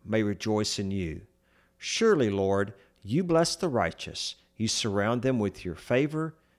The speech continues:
as with a shield." I don't know if you caught something in that scripture, but there was a word in there that we're gonna be talking about today, and it was protection. We've discussed life insurance, disability insurance, and even long-term care insurance in some of our previous podcasts.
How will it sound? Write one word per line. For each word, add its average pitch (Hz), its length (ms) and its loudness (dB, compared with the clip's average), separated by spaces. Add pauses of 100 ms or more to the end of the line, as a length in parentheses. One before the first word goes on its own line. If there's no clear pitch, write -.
as - 220 -8
with 104 300 -2
a 98 60 0
shield." 87 720 -4 (760)
I 139 60 0
don't 190 80 8
know 180 60 10
if - 80 2
you 131 60 2
caught - 400 0
something 139 340 0
in 110 140 0
that 92 180 -6
scripture, - 480 -2
but 95 300 -6
there 113 160 0
was 104 180 -2
a 104 80 -2
word 170 320 4
in 123 140 2
there 95 180 0
that 92 140 -4
we're 120 100 -2
gonna 131 120 2
be 123 100 2
talking 135 400 2
about 92 280 -2
today, 92 500 -4
and 117 100 -2
it 92 100 -4
was 120 240 -4
protection. - 800 -6 (560)
We've 160 220 4
discussed 131 840 0 (100)
life 107 340 0
insurance, 120 800 -2
disability 117 800 0
insurance, 113 420 -2
and 110 80 -2
even 139 220 2
long-term 147 720 0
care 190 340 0
insurance 185 480 -2
in - 80 -4
some 147 160 -2
of 120 140 0
our 107 100 2
previous 123 600 -4
podcasts. 104 920 -4